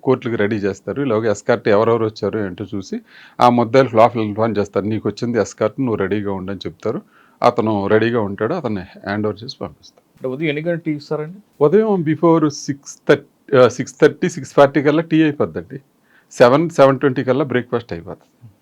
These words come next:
Speaker 1: మామూలుగా యూజువల్గా కోర్టుకు వెళ్ళిన వాళ్ళు అయితే తొమ్మిదింటికల్లా భోజనం చేసేస్తారు.
Speaker 2: లంచ్ ఎన్ని గంటలకు ఇస్తారు?
Speaker 1: అదే భోజనం అంటే అదే
Speaker 2: తొమ్మిది
Speaker 1: ఆ,
Speaker 2: గంటలకు?
Speaker 1: తొమ్మిది గంటలకల్లా భోజనం ఇచ్చేయాలి, లేకపోతే మరి పదింటికి కోర్టులకి వెళ్తారు కదండి.
Speaker 2: అచ్చా.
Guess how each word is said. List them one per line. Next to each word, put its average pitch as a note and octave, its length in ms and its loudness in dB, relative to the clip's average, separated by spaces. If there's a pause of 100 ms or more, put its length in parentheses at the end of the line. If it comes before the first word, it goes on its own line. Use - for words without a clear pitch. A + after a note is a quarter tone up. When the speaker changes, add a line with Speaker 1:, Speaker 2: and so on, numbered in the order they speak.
(200)
Speaker 1:
మామూలుగా E3+ 460 4
యూజువల్గా E3 600 2
కోర్టుకు D#3 360 2
వెళ్ళిన C#3+ 160 0
వాళ్ళు C#3 160 0
అయితే C3+ 180 -2
తొమ్మిదింటికల్లా B2+ 920 -2
భోజనం G#2+ 320 -2
చేసేస్తారు. - 880 -16 (320)
Speaker 2:
లంచ్ D3 180 -8
ఎన్ని D3 140 -6
గంటలకు B2 180 -10
ఇస్తారు? C3+ 280 -14 (200)
Speaker 1:
అదే G#3+ 320 4
భోజనం D#3+ 420 2
అంటే G3 160 -2
అదే F3 240 -4 (360)
Speaker 2:
తొమ్మిది C3+ 220 -2
Speaker 1:
ఆ, B2+ 40 0
Speaker 2:
గంటలకు? C#3+ 380 8
Speaker 1:
తొమ్మిది C3+ 280 2
గంటలకల్లా E3+ 340 0
భోజనం E3 260 2
ఇచ్చేయాలి, D#3+ 300 2
లేకపోతే F3+ 260 8
మరి E3+ 100 4
పదింటికి E3 420 4
కోర్టులకి D#3+ 340 2
వెళ్తారు C#3 260 2
కదండి. G#2 320 -4
Speaker 2:
అచ్చా. D#3 160 -10